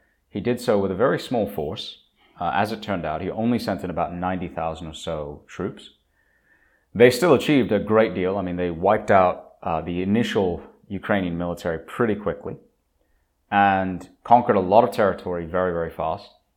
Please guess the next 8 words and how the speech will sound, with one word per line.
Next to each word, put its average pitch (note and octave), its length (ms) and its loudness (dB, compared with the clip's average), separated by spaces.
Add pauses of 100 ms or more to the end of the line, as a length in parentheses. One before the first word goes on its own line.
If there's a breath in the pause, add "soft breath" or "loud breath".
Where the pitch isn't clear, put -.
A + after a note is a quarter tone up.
(140)
established G#2+ 600 4
the F#2+ 80 -8
boundaries E2+ 480 -4
that - 160 -20
they F#2+ 80 -10
needed D#2 260 -12
to. C3+ 220 -10 (680)
But B2 560 6